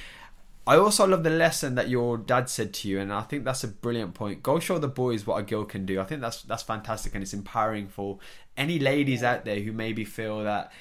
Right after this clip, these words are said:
Speaker 1: fitness isn't for them. It's, it's a male thing, because it's not.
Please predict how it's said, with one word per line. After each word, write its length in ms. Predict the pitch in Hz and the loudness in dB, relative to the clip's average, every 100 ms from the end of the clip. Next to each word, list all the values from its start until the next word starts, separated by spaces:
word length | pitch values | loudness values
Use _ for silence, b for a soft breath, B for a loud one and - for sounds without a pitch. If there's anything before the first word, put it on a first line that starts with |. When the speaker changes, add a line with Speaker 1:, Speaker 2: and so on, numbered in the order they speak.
| b b b b | b b b b
Speaker 1:
fitness 320 | - - 135 131 | -6 -2 -2 0
isn't 280 | 120 101 | -2 -4
for 100 | 117 | -2
them. 200 | 107 98 | 0 0
It's, 280 | 82 110 - | -2 -4 -6
it's 200 | - 131 | -4 0
a 60 | 123 | 0
male 380 | 117 117 117 110 | 4 4 4 4
thing, 360 | - 101 90 | 0 -2 -2
because 340 | 87 101 139 135 | -4 -2 0 2
it's 180 | 135 165 | 2 2
not. 300 | 120 - | 2 0